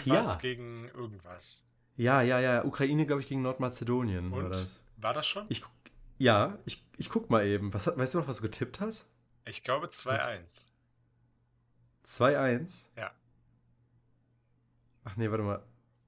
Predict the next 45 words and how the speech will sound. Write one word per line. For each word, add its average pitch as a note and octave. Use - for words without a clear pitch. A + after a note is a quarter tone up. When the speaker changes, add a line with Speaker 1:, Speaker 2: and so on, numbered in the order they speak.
Speaker 2:
Ich, -
weil A#2
ich -
muss D#3
mal F#3+
nochmal C#3
nachhören, G#2
was, G#2+
was G#2+
du -
gesagt G#2+
hast. -
Weil G2+
ich, -
warte F2
mal, D2
hab F2
ich C#3
schon A#3
gegeneinander F3+
gespielt? E3+
Ich -
bin A2+
mir G2+
grad F#2+
richtig -
unsicher. A2
Ähm, G#2
ja, A2+
unterhalt C3+
mal D3
die B2
Leute, B2+
ich A2
guck -
grad A#2+
Speaker 1:
Also, G#2+
Speaker 2:
mal G2+
nach. G2+
Speaker 1:
du G2
kannst C3
doch C3+
einfach B2+
Ukraine C3
gegen, B2+